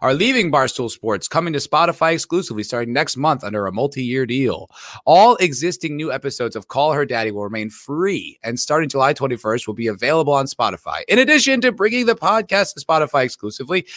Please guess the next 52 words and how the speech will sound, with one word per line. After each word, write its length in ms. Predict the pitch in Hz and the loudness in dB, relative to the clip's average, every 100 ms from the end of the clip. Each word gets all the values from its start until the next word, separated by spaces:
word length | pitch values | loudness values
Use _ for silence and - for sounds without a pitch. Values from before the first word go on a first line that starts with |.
| - | -10
the 80 | - | -4
deal 160 | 135 185 | 2 4
also 380 | 170 214 165 151 | 4 2 0 -2
covers 260 | 143 127 - | 0 0 2
all 240 | 165 185 | 4 4
future 280 | 170 147 131 | 0 -6 -4
episodes 460 | 120 123 123 120 - | -6 -4 -2 -2 -6
and 80 | 104 | -12
additional 500 | 95 151 - 143 135 | -8 -6 -4 -4 -4
exclusive 480 | - - 143 131 117 | -6 -6 -4 -4 -6
new 120 | 127 | -8
projects 440 | - 110 104 107 | -4 -4 -4 -8
in 100 | 110 | -8
development 440 | 113 104 101 98 90 | -8 -4 -4 -6 -12
with 120 | - | -16
Cooper. 360 | - 101 95 - - - | -14 -12 -12 -14 -16 -12
The 80 | - | -4
three-year 340 | 147 160 160 147 | 4 6 6 6
agreement 280 | 147 147 | 4 0
between 260 | 113 143 139 | -2 0 0
Cooper 300 | - 143 139 | 2 0 2
and 100 | 120 | -2
Spotify 540 | - 123 131 - 127 | 2 2 2 2 2
is 140 | 120 101 | 0 0
worth 180 | 123 120 | -4 -2
more 140 | 120 | -4
than 100 | 107 | -4
sixty 600 | - - - - 160 156 | -2 -4 -4 -6 -4 -4
million 460 | 120 135 139 127 113 | -2 0 0 0 -2
in 160 | 110 104 | -6 -6
total, 420 | 104 98 113 - - - | -4 0 0 -2 -10 -8
two 160 | - 120 | -6 -2
sources 320 | 123 110 107 | -2 -4 -6
familiar 260 | 113 110 | -2 -2
with 120 | 104 104 | -2 -4
the 60 | |
pack 280 | - 101 98 | -4 -4 -4
told 240 | 98 92 | -8 -8
Variety. 320 | 90 92 104 98 | -4 -2 -2 -4
That 120 | 90 | -6
makes 120 | 113 | -8
it 140 | - 101 - | -8 -6 0
Spotify's 440 | 117 117 101 98 | 0 0 -2 -4
biggest 400 | - 135 147 143 | -4 -2 -2 -4
exclusive 440 | - - 131 110 | -6 -6 -6 -8
deal 240 | 98 110 107 | -2 0 0
for 180 | - 95 | -2 -4
a 60 | |
woman-led 380 | 101 127 117 104 | -2 0 0 -2
podcast 540 | 95 98 95 95 - | -2 -2 -2 -6 -6
to 100 | - | -10
date. 480 | 90 101 90 - - | -4 -2 -2 -4 -10